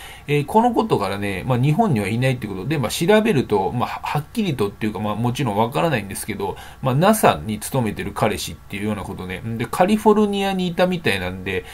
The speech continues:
だからこのnasaの、まあ、ジェット推進研究所にいたっていうようなことですよね。この彼氏ってなんか、あの、亡くなったことをかん-、関係はわからないけど、知らないのかなっていうこともちょっと思うんですけど、ちょっとわからないんですよね。で、こっから先にちょっとね、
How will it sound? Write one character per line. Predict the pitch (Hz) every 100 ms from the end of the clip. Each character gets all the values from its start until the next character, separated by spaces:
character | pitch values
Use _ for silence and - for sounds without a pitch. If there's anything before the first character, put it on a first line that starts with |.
| - -
だ | 143
か |
ら | 135
こ | 143
の | 131 127 156
nasa | 190 220 151
の、 | 107 101 92 -
ま | 131 110
あ、 |
ジ | 110 120
ェ | 139
ッ | -
ト | 196
推 | 196 202 190
進 | 196 185
研 | 170 190 180
究 | 208 196
所 | 202
に | 131
い | 95
た | -
っ | -
て | -
い | 101
う | 95
よ | 107
う |
な | 92
こ | 101
と | 95 104
で |
す | 90
よ | 90
ね。 | 90 82 - - - -
こ | -
の | 220 214
彼 | - 339 330
氏 | 120
っ | 107
て | 113
な | 113
ん | 110
か、 | 95 104
あ | 110
の、 | 110
亡 | 120
く | 170
な | 214
っ | 214
た | 220
こ | 185
と | 107 101
を | -
か | - 170
ん-、 | 170 - - -
関 | 165 190
係 | 180 196 190
は | 180 160
わ | 156
か | 170
ら | 156
な | 104
い | 92
け |
ど、 | 90 90
知 | - 165
ら | 196
な | 208
い |
の | 110
か | 92
な | 101
っ | 87
て | - 98
い |
う | 95
こ | 107
と | 95
も | 98
ち | 131
ょ |
っ | 110
と | 104
思 | 139 160
う |
ん | 95
で |
す | 73
け | 90
ど、 | 98 85 - - -
ち | 175
ょ |
っ |
と | 110
わ | 117 131
か | 175
ら | 160
な | 92
い |
ん | 87 87
で |
す | 92
よ | 92
ね。 | 92 87 104
で、 | 110
こ | 107 135
っ | -
か | 208
ら | 196
先 | 190 170 180
に | 170
ち | 180
ょ |
っ | 160
と | 110
ね、 | 101 87